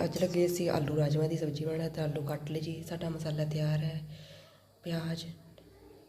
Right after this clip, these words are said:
ਹਰੀ ਮਿਰਚ, ਅਦਰਕ, ਲਸਣ ਵਗੈਰਾ। ਤੇ ਇੱਧਰ ਰਾਜਮਾ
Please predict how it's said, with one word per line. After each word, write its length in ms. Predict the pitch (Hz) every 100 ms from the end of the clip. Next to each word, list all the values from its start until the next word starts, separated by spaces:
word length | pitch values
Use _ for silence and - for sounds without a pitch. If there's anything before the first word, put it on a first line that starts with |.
| - - - -
ਹਰੀ 140 | 180 175
ਮਿਰਚ, 300 | 175 180 - 202
ਅਦਰਕ, 420 | 165 180 175 -
ਲਸਣ 320 | 180 180 175 170
ਵਗੈਰਾ। 360 | 170 170 175 170 - -
ਤੇ 140 | 175
ਇੱਧਰ 260 | 170 180 185
ਰਾਜਮਾ 420 | 170 156 170